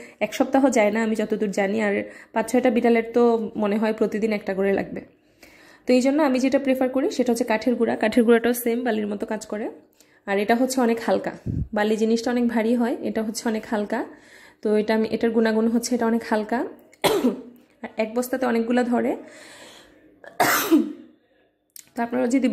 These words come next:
বড় চালের বস্তা করে এক বস্তা আনতে চান, আপনারা এক বস্তা দিয়ে আপনাদের এক মাস চলে যাবে। আহ, সেটা হচ্ছে যদি আপনি তিনটা চারটার বেশি বিড়াল পালেন, তিনটা চারটার বেশি বিড়ালের জন্যই হচ্ছে এক বস্তার চেয়ে বেশি চলে যাবে। আর যদি আপনারা একটা বিড়াল পালেন,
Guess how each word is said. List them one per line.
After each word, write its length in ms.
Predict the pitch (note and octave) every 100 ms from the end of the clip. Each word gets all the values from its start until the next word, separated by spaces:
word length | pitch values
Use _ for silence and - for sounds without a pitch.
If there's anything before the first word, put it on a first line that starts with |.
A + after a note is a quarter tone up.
| G#3
বড় 240 | A3 A#3 B3+ C4 C4 - -
চালের 320 | - A#3+ C4+ C4+
বস্তা 320 | C#4 - C4
করে 180 | C4 A#3
এক 100 | A3+
বস্তা 240 | A#3+ A#3+
আনতে 200 | A#3 A#3+ B3+
চান, 200 | A#3+ C#4
আপনারা 280 | C4+ G#3+
এক 100 | G#3+ G#3+
বস্তা 240 | A3+ A#3+
দিয়ে 140 | A#3
আপনাদের 240 | A3+ A3+ A3+
এক 140 | A3
মাস 180 | A#3+ A#3+
চলে 240 | - A#3+
যাবে। 240 | G#3+ G3+ A#3+
আহ, 840 | - - - - - _ - A3 A3+
সেটা 280 | A#3+ A#3+ C4
হচ্ছে 240 | C4+ D4
যদি 220 | C4 B3+
আপনি 200 | B3+ C4+ D#4+ C5 G4+ - - -
তিনটা 240 | B3+ C4+
চারটার 320 | C#4 C4 C4+
বেশি 240 | A#3 A#3 -
বিড়াল 240 | A3+ G3 -
পালেন, 200 | - - - _ - -
তিনটা 220 | A#3 A#3
চারটার 240 | B3 C4+ C4
বেশি 240 | B3+ B3+
বিড়ালের 380 | C4+ C4+ C4 C4+
জন্যই 300 | C4+ C4+ D#4+
হচ্ছে 300 | F4 A#3+ A#3+
এক 120 | A3
বস্তার 240 | A3+ A#3+ B3
চেয়ে 160 | B3
বেশি 180 | A#3 B3+
চলে 220 | B3+ A#3+
যাবে। 220 | A#3 A3+ - - - -
আর 80 | -
যদি 200 | G#3 A#3
আপনারা 220 | B3+ C4
একটা 360 | - - A3+ E4
বিড়াল 260 | D#4 A#3 G3+
পালেন, 300 | G#3 G#3+